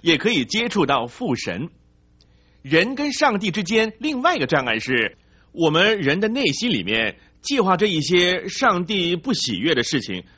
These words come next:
所以他不理会我们。祷告不灵验的另一个理由是祷告的动机不正确。使徒雅各说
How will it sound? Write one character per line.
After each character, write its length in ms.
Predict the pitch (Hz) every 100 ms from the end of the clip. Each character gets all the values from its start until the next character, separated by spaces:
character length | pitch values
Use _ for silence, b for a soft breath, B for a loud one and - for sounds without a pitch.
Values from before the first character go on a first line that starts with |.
| b
所 180 | - 285
以 40 |
他 140 | 208 233
不 200 | 294 294
理 160 | 113
会 160 | 80 117
我 100 | 76
们。 220 | 65 71 - _ _ _ _ _ _ _ _ _ _ _ _ _ _ _ _ _ _ _ _
祷 200 | 175 180
告 180 | 262 226
不 140 | 269
灵 200 | 170 165
验 180 | 233 190
的 80 | 254
另 200 | 294 254
一 60 |
个 80 | 190
理 120 | 131
由 180 | 104 131
是 340 | 151 160 139
祷 240 | 131 107 110
告 100 | 196
的 100 | 151
动 240 | 262 160
机 240 | 127 208 208
不 140 | 107
正 220 | 120 85
确。 280 | - 101 - _ _ _ _ _ _ _ _ -
使 220 | - 156
徒 420 | 160 214 240 220
雅 300 | 135 95 104
各 360 | - 220 151 104
说 400 | 151 143 156